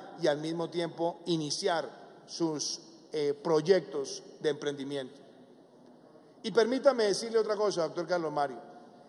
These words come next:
En esa formación, en esa promoción del sena, también está el Fondo Emprender. Queremos un Fondo Emprender que dé capital semilla a las iniciativas de los egresados, que le dé apoyo a las iniciativas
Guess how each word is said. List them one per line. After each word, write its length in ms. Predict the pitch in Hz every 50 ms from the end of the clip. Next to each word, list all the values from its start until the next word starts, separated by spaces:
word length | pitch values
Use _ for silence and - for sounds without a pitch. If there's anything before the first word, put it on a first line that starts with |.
| - - - -
En 140 | 180 208
esa 240 | 247 269 262 294 269
formación, 800 | 269 - 247 214 190 190 180 165 - 202 202 185 156 120 - - - - - - - - - - - - -
en 140 | 165 208
esa 320 | 240 254 240 - 294 262 254
promoción 680 | - 254 247 226 214 202 190 190 - - 269 269 262 247
del 120 | 254 247
sena, 380 | 247 - 277 269 240 196 151 - - - - - - - -
también 300 | 185 180 185 190 190 202
está 200 | 202 196 220 208
el 80 | 190
Fondo 260 | 160 202 202 196 196
Emprender. 640 | 196 185 165 160 147 147 151 135 117 - - - - - - - - - - - - - - - - -
Queremos 420 | - 190 202 214 226 247 240 240
un 160 | 247 247 240 -
Fondo 340 | - 247 247 240 240 254
Emprender 800 | 247 226 - 208 190 185 190 220 226 240 240 - - - - -
que 260 | - 233 220 208 208 196
dé 340 | 202 214 247 269 277 277 277
capital 640 | 269 262 254 262 - 196 175 - 240 240 254 254 -
semilla 1000 | - - 254 240 240 247 277 294 294 269 254 202 156 120 - - - - - -
a 100 | 175 190
las 240 | 202 202 190 185 202
iniciativas 800 | 196 196 190 175 - 190 180 143 226 233 233 233 226 214 220 - - - - -
de 120 | 160 196
los 220 | 190 185 175 - 190
egresados, 840 | 170 165 170 156 139 - 180 165 160 135 110 107 - - - - - - - - - - - - - - - - - -
que 160 | - 240 226 240
le 200 | 233 226 220 220
dé 720 | 233 254 269 285 294 285 - - - - - - - - -
apoyo 600 | - 233 240 - - - 294 294 294 269 262 233
a 20 | 220
las 220 | 214 196 185 202
iniciativas 960 | 196 196 202 196 - 202 196 185 - 262 269 262 233 175 135 - - - -